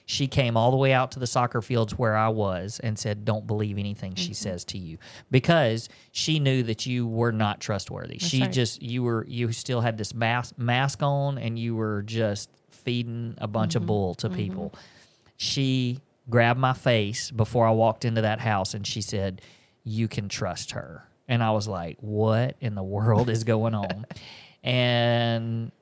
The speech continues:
Speaker 1: when I walked in, we sat on the couch, and you looked different. And we talked, and they let us talk, and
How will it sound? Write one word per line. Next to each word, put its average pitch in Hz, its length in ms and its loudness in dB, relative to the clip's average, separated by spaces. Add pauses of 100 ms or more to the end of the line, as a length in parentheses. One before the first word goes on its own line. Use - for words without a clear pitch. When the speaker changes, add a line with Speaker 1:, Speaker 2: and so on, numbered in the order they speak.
Speaker 1:
when 120 220 0
I 117 80 4
walked 131 320 4
in, 143 300 0
we 120 120 0
sat 123 240 0
on 120 80 0
the 117 80 -2
couch, - 800 0 (520)
and 113 680 0
you 120 160 0
looked 123 500 2
different. 95 380 -4 (720)
And 107 880 -2
we 117 260 0
talked, 120 600 0
and 110 140 -6
they 110 140 2
let 117 240 2
us - 160 -2
talk, 120 520 0 (400)
and 104 760 0